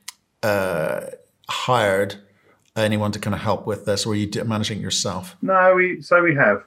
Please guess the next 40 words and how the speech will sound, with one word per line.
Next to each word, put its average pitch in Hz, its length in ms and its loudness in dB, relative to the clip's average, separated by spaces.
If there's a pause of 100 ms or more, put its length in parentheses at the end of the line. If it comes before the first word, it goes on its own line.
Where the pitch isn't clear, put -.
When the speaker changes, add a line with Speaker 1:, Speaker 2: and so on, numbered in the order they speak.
Speaker 2:
We, 139 320 -2
we, 143 360 0
we 139 120 -4
formed 170 320 2
a 147 40 -2
special 143 340 0
committee 131 340 0
of 107 80 -4
the 107 80 -6
board 117 280 -2
about 107 380 2
four 113 160 -4
months 110 300 0
ago. 127 340 4 (480)
Um, 113 380 2
we 120 160 0
asked, 135 460 4 (100)
um, 107 220 -4 (120)
Canaccord 135 460 0
to - 60 -20
come 127 180 2
on 117 160 2
board. 127 320 2 (480)
Um, 113 400 2
we've 139 240 2
been, 147 220 2
we've 147 140 2
had 160 120 6
a 160 40 8
relationship 139 520 2
with 120 120 -12
Canaccord 123 500 -2
for 110 120 -4
probably 117 420 0
a 107 40 0
little 110 220 0
over 107 260 2
a 98 60 -4
year 110 200 4
now, 127 340 2